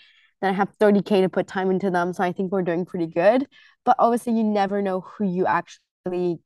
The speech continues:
overtake. Um, and I also knew there was, like, faster categories, like, the twenty-five to twenty-nine category was pretty fast. So yeah, I just kind of stayed focused on my race the whole bike course, just, like, not getting a penalty, um, because of the amount of people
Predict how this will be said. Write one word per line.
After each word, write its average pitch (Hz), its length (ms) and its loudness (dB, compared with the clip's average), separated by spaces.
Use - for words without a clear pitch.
overtake. 180 560 -2
Um, 185 320 2
and 185 160 0
I 196 40 2
also 196 280 -4
knew 190 240 -2
there 175 140 0
was, 180 100 -2
like, - 220 -6
faster 175 420 -4
categories, 214 600 4
like, - 180 0
the 185 80 -4
twenty-five 180 560 -2
to - 60 -20
twenty-nine 190 840 -6
category 190 480 2
was 190 100 -4
pretty 196 200 -4
fast. 196 420 -4
So 175 320 2
yeah, 214 240 4
I 180 160 2
just 202 200 -6
kind 233 140 -2
of 214 80 -4
stayed 196 280 -4
focused 202 360 2
on 196 120 -6
my 185 140 -4
race 175 340 -2
the 190 80 -6
whole 185 160 -2
bike 180 240 -2
course, 185 480 0
just, 185 200 -14
like, - 160 -4
not 190 240 0
getting 196 220 2
a 190 60 -2
penalty, 190 720 -2
um, 175 240 -2
because 190 260 -2
of 180 140 0
the 190 60 2
amount 175 220 0
of 180 60 -8
people 175 600 -4